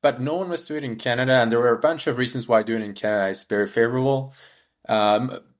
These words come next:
the main one being that in Canada, like, the grocery, uh, market is basically owned by, like, two or three companies. So the margins are much better. And anyways, no one was doing it in Canada.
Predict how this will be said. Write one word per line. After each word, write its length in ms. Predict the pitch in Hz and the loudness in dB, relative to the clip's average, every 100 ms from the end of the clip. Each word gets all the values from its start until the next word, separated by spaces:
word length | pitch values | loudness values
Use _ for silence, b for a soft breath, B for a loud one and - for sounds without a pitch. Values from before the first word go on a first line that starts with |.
| _ _ _ _ _ | _ _ _ _ _
the 140 | - 156 | -4 0
main 240 | 160 170 | 2 2
one 140 | 170 151 | 0 -2
being 240 | 143 139 | -2 2
that 200 | 127 120 | 2 2
in 80 | 123 | -4
Canada, 480 | - 131 131 127 123 | -4 -2 2 2 2
like, 200 | 113 - | 0 -4
the 60 | |
grocery, 680 | 107 120 117 123 117 113 107 | -2 0 0 -2 0 0 -2
uh, 260 | - 101 98 | -2 -2 -2
market 400 | 101 110 110 110 | 0 0 2 -2
is 200 | 104 98 | -2 -4
basically 640 | 107 104 104 110 104 101 | -6 -6 -8 -6 -4 -4
owned 260 | 98 104 107 | -4 -6 -2
by, 140 | 98 | 0
like, 240 | 98 92 - | 2 0 -2
two 180 | - 127 | -6 -4
or 60 | |
three 180 | 113 107 | -4 -8
companies. 440 | - 110 107 110 | -8 -8 -6 -6
So 100 | - | -4
the 100 | 107 | -4
margins 300 | 104 123 120 | 0 0 -2
are 80 | 113 | -6
much 300 | 104 98 - | -4 -6 -8
better. 200 | - - _ b b b b b | -16 -18 _ b b b b b
And 140 | - 143 | -4 0
anyways, 320 | 135 107 98 | 0 0 2
no 100 | 147 | 2
one 100 | 185 | 2
was 140 | 185 | 0
doing 140 | 185 170 | -2 -4
it 40 | |
in 80 | 151 | -4
Canada. 520 | 147 143 143 139 135 | -4 -2 2 0 0